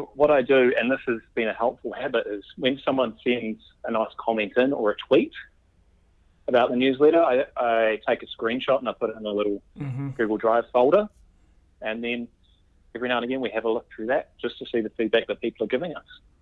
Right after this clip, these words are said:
Speaker 1: Um, but yeah, that, that's, that's, that's kind of it.
Speaker 2: Cool. I like it. Um, it's
Speaker 1: And
Speaker 2: kind
Speaker 1: then,
Speaker 2: of that
Speaker 1: uh, you,
Speaker 2: virtuous
Speaker 1: you asked,
Speaker 2: Go ahead.
Speaker 1: uh, you asked on the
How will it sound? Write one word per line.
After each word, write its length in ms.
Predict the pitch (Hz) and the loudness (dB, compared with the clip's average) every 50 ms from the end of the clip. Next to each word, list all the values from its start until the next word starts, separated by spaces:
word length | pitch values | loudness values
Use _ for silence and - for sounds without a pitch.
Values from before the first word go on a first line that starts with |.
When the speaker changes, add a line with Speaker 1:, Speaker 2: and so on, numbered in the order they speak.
| _ _ _ _ - | _ _ _ _ -4
Speaker 1:
Um, 340 | 107 104 104 104 101 101 98 _ _ _ _ _ _ _ _ _ _ _ _ _ _ _ _ _ _ _ _ | -2 -2 -2 -2 -4 -10 -18 _ _ _ _ _ _ _ _ _ _ _ _ _ _ _ _ _ _ _ _
but 100 | - 127 | 4 4
yeah, 80 | 147 135 | 6 6
that, 180 | 117 117 - 117 | 6 4 2 2
that's, 160 | 127 120 - - - - - - - _ _ _ _ _ | -2 -2 -2 -10 -18 -18 -18 -20 -20 _ _ _ _ _
that's, 160 | 117 117 - - - - - - - - _ _ _ | -4 -4 -4 -8 -12 -12 -12 -14 -16 -18 _ _ _
that's 140 | 117 107 - | -6 -6 -2
kind 220 | - 107 101 104 | -2 -2 -2 2
of 60 | 104 | 2
it. 160 | 123 151 - - _ _ _ _ _ _ _ _ _ _ _ - - _ - _ | 2 2 2 0 _ _ _ _ _ _ _ _ _ _ _ -20 -20 _ -20 _
Speaker 2:
Cool. 280 | - - 208 240 226 - - - - _ _ _ _ _ _ _ _ _ _ _ _ _ _ - - | -8 -6 -6 -6 -6 -8 -18 -20 -20 _ _ _ _ _ _ _ _ _ _ _ _ _ _ -16 -10
I 80 | 143 143 | -8 -2
like 260 | 151 175 226 233 - | 0 0 0 0 -2
it. 160 | - - - - - - - - - - - | -8 -8 -10 -18 -20 -20 -18 -18 -16 -4 -2
Um, 440 | 160 147 143 143 139 139 135 - - - | 0 0 0 0 -2 -4 -6 -8 -12 -12
it's 200 | 151 143 - - | -8 -4 0 2
Speaker 1:
And 100 | 131 139 | 4 4
Speaker 2:
kind 100 | 143 147 | 4 4
Speaker 1:
then, 60 | 165 | 4
Speaker 2:
of 40 | - | 4
that 100 | 160 139 | 4 4
Speaker 1:
uh, 40 | 139 | 4
you, 60 | 135 | 2
Speaker 2:
virtuous 380 | 156 175 180 160 160 156 135 135 139 | 2 0 0 0 0 -2 0 4 4
Speaker 1:
you 60 | 156 | 4
asked, 240 | 160 - - - - - - - - - - - - - - | 4 2 -2 -10 -14 -14 -14 -20 -20 -20 -20 -20 -20 -20 -14
Speaker 2:
Go 100 | - 147 | -12 -10
ahead. 220 | 131 127 120 - - - - - - | -8 -8 -10 -12 -14 -20 -8 0 2
Speaker 1:
uh, 80 | 120 123 131 139 | 2 4 2 2
you 160 | - 131 135 143 | 0 -2 -2 -2
asked 260 | 143 151 - - - _ | -2 -2 -6 -10 -14 _
on 220 | 131 123 120 117 110 | -12 -10 -10 -8 -4
the 380 | 117 113 113 110 110 110 101 | -2 0 0 2 0 -2 -4